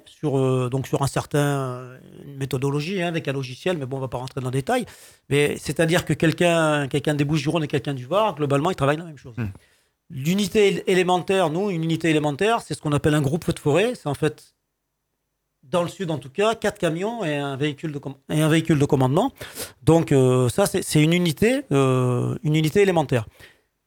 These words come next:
Speaker 1: Une fois que j'ai dit ça, donc je vais empiler des unités pour attaquer le feu.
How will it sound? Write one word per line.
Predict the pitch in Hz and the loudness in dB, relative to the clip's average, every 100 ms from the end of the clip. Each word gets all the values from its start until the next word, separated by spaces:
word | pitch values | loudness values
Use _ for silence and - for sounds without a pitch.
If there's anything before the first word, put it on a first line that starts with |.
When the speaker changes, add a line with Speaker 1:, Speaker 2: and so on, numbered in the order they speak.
| _ _ _ _ _ _ _ _ - | _ _ _ _ _ _ _ _ -6
Speaker 1:
Une | 165 | -2
fois | 190 | 0
que | 131 | 0
j'ai | 147 | 0
dit | 135 | 2
ça, | 220 262 330 - | 4 4 4 -2
donc | 151 156 | -2 0
je | 120 | 2
vais | 143 175 | 4 4
empiler | 170 185 185 | 2 2 2
des | 160 143 | 2 0
unités | 156 151 175 170 | -2 -2 0 -2
pour | 147 135 | 0 0
attaquer | 127 - | 0 0
le | 135 | 0
feu. | - 254 | 2 2